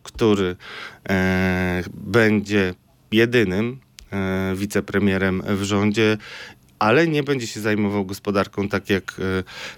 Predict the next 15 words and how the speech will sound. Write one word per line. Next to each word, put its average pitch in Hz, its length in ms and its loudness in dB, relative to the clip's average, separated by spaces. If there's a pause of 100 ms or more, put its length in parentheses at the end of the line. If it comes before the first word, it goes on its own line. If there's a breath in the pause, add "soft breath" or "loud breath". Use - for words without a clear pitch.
piszą 101 420 4
niektórzy, 104 500 2
tylko 117 340 0
będzie 98 500 2 (220 loud breath)
najprawdopodobniej, 101 1120 0
takie 95 300 -4
są, 92 260 -4 (460 loud breath)
e, 95 280 4 (120)
takie 101 260 0
najświeższe 110 720 2
denuncjacje, 101 760 2
że 123 340 2
może 117 300 0
być, 120 480 -2
e, 135 340 2